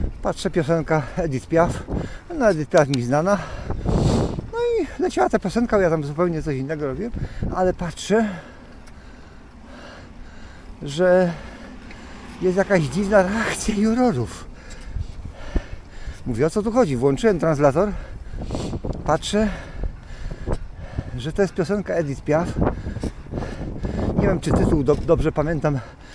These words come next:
Mój legionista. I w tej piosence Edith Piaf jest opisywane, jak ona... y, przeżywała miłość, kochali się na plaży, piasek, jego zapach, tatuaże i tym podobne.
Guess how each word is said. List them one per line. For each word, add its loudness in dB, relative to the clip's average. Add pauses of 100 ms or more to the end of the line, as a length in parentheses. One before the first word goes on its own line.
(140)
Mój 6
legionista. 4 (600)
I 2 (920)
w -10
tej 2
piosence 2
Edith 2
Piaf 6
jest 4 (960)
opisywane, 4
jak 6
ona... 6 (920)
y, 8 (320)
przeżywała 6
miłość, 4
kochali 2
się -2
na 2
plaży, 4 (600)
piasek, 4 (520)
jego 6
zapach, 4
tatuaże 6
i 2
tym 0
podobne. 4